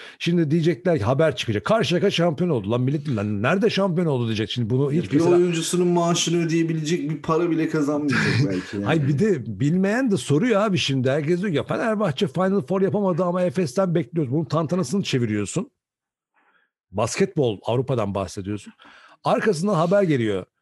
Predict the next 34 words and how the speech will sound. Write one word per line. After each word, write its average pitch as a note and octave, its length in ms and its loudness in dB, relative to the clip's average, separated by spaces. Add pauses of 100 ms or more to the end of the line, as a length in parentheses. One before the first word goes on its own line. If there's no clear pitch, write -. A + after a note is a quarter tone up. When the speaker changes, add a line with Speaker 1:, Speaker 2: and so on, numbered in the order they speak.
(140)
Speaker 1:
"Karşıyaka F3 460 2
şampiyon E3+ 380 0
oldu." A2+ 300 -2 (100)
E, A#2 380 -8
diyor D3 200 0
ki A3+ 160 -2
bir G#3+ 40 0
insan, C#3 240 -2
"Lan B2 220 0
nerede D3+ 300 2
şampiyon? D#3+ 420 -2
Bu - 80 -6
Efes, C3+ 420 -4
Fenerbahçe D#3+ 580 0
diyordunuz. D3+ 360 -2
Bu B2+ 100 -8
Karşıyaka C3+ 420 0
nereden E3+ 320 0
çıktı A#2 220 -6
da A#2 100 0
şampiyon G2 420 -4
oldu?" E2 260 -12
Çünkü A2 260 -8
dört G#3+ 280 0
tane C#3+ 180 -2
organizasyon E3 760 -2
var. F2 180 -6
Bunların D3+ 380 -2
kendi D3 320 0
aralarındaki D3 300 0
Speaker 2:
Evet. A#2 100 -2
Speaker 1:
bağlantıları C#3 540 0
net D3 280 -2
değil. A#2 200 -2